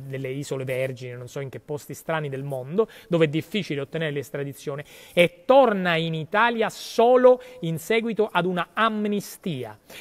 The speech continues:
Ma io mi chiedo in quale paese del mondo si fa parlare in T V come se fosse un maître à penser, come se fosse un maestro di vita, un signore che ha una condanna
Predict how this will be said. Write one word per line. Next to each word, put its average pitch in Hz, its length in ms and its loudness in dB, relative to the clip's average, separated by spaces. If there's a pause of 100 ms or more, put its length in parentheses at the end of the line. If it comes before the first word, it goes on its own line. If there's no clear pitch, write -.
(180)
Ma 226 180 4
io 302 200 4
mi 233 120 2
chiedo 147 320 0
in 185 180 0
quale 254 300 4
paese 254 400 0
del 220 220 0
mondo 135 500 -4 (140)
si - 240 0
fa 220 180 4
parlare 190 760 4
in 196 340 0
T 180 140 -4
V - 0 - (240)
come 156 160 -4
se 160 120 -8
fosse 175 320 -6
un 156 60 -4
maître 170 260 -4
à 156 60 0
penser, 160 540 -2 (120)
come 151 160 -4
se 143 120 -6
fosse 170 440 -4
un 175 140 -6
maestro 156 460 -4
di 151 100 -4
vita, 160 340 -4 (200)
un 220 260 4
signore 226 720 -2 (180)
che 208 140 2
ha 190 120 4
una 175 280 -2
condanna 233 960 -2